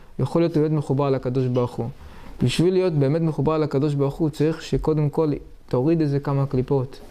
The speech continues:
ואז תראה כמה זה תענוג אמיתי. הרב שהחזיר אותי בתשובה,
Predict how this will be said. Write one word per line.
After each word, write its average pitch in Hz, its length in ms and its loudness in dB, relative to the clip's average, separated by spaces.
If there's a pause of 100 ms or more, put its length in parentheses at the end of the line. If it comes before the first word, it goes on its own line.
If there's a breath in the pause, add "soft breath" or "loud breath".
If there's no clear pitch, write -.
(520 loud breath)
ואז 170 340 2
תראה 160 600 2 (100)
כמה 160 280 2
זה 135 120 2
תענוג 143 500 0
אמיתי. 127 380 0 (840 loud breath)
הרב 151 340 0
שהחזיר 127 800 0
אותי 147 240 2
בתשובה, 143 640 0